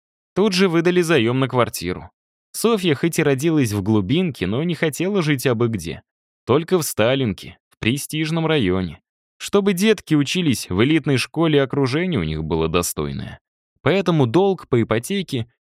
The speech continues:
показался Олегу неподъемным. «Не твоя забота», отрезала жена. И родила второго.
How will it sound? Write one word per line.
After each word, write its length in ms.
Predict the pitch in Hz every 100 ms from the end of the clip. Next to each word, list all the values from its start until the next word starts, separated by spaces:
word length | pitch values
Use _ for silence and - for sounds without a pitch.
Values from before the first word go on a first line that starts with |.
| _
показался 640 | 123 120 151 202 208 - 117
Олегу 320 | 101 143 127
неподъемным. 800 | 120 104 92 87 95 117 82 80 - _ _ _ _ -
«Не 100 | 175
твоя 340 | 190 202 202
забота», 580 | 180 185 185 147 - 87 -
отрезала 560 | 90 - 92 82 80
жена. 360 | 80 90 69 - _ _ _
И 80 | 104
родила 360 | 120 123 180 214
второго. 560 | - 80 95 120 95